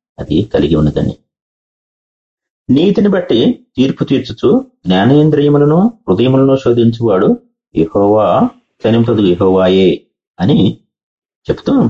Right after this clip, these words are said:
"యెహోవా, నా వ్యాజ్యము భారము నీ మీదనే మోపుతున్నాను." ఆ మాట అంటూ ఇక్కడ దేవుడిని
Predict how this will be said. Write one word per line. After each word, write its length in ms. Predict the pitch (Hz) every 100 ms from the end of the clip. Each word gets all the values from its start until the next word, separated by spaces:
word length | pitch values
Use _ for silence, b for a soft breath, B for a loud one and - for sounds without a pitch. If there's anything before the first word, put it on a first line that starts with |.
| - _
"యెహోవా, 540 | - 110 101 98 135 220 - _ _ _ 92
నా 360 | 92 95 95
వ్యాజ్యము 720 | 90 107 139 135 - 131 107
భారము 600 | 110 104 90 87 147 247 -
నీ 140 | 104
మీదనే 360 | 104 104 101 101
మోపుతున్నాను." 680 | 98 90 _ 90 85 78 78 _ _ _ _
ఆ 40 | 82
మాట 280 | 82 - 90
అంటూ 440 | 87 120 104 - - _ _ _
ఇక్కడ 220 | - - 98
దేవుడిని 680 | 92 98 113 110 90 196